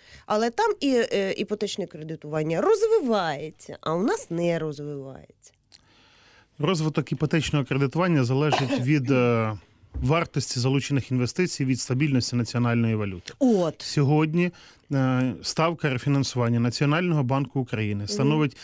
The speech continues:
Speaker 2: сімнадцять з половиною відсотків річних. Ще місяць назад вона була вісімнадцять, на пів, е, відсотка вона була зменшена. Що мається на увазі ставка Національного банку сімнадцять з половиною відсотків
Speaker 1: Мгм.
Speaker 2: річних?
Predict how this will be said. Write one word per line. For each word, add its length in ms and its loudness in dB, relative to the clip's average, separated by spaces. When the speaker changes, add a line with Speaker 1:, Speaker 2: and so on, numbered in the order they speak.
Speaker 2:
сімнадцять 560 0
з 60 -8
половиною 520 2
відсотків 460 -2
річних. 380 -6
Ще 180 -2
місяць 340 0
назад 300 2
вона 160 2
була 200 2
вісімнадцять, 580 -2
на 100 -2
пів, 300 -4
е, 720 -2
відсотка 480 -2
вона 160 2
була 220 2
зменшена. 480 -10
Що 400 2
мається 360 2
на 120 2
увазі 260 2
ставка 420 0
Національного 580 0
банку 320 -2
сімнадцять 420 -4
з 40 -10
половиною 380 0
відсотків 320 -2
Speaker 1:
Мгм. 60 -6
Speaker 2:
річних? 240 -12